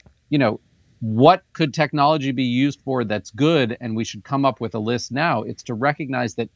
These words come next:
every technology is gonna embed in it a set of value trade-offs. And the obligation on all of us is to make those trade-offs explicit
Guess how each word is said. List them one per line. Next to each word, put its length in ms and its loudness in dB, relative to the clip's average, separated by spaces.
every 400 0
technology 880 -12
is 120 0
gonna 200 2
embed 640 2
in 200 0
it 240 -6
a 60 -8
set 280 4
of 140 -4
value 340 2
trade-offs. 640 -2
And 220 -4
the 200 -4
obligation 680 2
on 160 2
all 260 2
of 120 0
us 180 -2
is 140 -6
to 100 -6
make 380 -2
those 200 -4
trade-offs 580 -2
explicit 680 -6